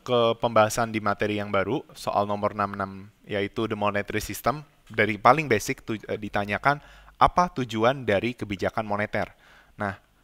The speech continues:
eh, biasa orang s-, eh, tidak, apa, suka bisa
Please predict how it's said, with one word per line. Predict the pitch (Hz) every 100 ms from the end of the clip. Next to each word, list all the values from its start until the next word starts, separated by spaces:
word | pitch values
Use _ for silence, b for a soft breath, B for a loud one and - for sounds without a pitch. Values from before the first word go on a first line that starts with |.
| _
eh, | 104 104
biasa | 110 110 156 -
orang | 117 139
s-, | 135 - -
eh, | 107 101 104 104
tidak, | 110 104 -
apa, | 101 95 127
suka | - 120 110 - - _ _ - - _ -
bisa | 107 110